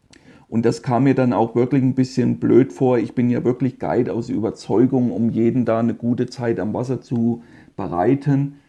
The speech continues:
Und so ging ich abends zu Toni, der mittlerweile seine eigene Hütte bezogen hatte, weil er mit uns nicht schlafen wollte in einer,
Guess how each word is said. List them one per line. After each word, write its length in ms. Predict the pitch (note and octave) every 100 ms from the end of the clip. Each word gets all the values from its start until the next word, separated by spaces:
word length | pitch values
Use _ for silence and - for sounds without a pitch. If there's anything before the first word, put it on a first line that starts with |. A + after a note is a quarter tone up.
| _ _ _ _ _ _
Und 160 | A#2+ A2+
so 100 | A#2+
ging 160 | C3
ich 220 | C#3 -
abends 400 | - F#2+ C#3 A#2
zu 80 | -
Toni, 400 | - C3+ B2+ C#3
der 140 | C3+ G2+
mittlerweile 580 | C3+ B2+ A#2 A#2 B2 A#2
seine 360 | B2 G2 -
eigene 380 | - - D3 C#3+
Hütte 220 | C#3+ C#3+
bezogen 640 | C3+ C3 C3+ B2+ B2+ C3
hatte, 260 | B2 B2+ A#2
weil 140 | A2+
er 60 | A2+
mit 180 | G#2+ -
uns 260 | A#2+ B2
nicht 120 | - -
schlafen 440 | A2 A2+ C3 C3
wollte 300 | A2 B2 A2+
in 160 | A2+ F#2+
einer, 500 | E2+ A2+ A#2+ A#2+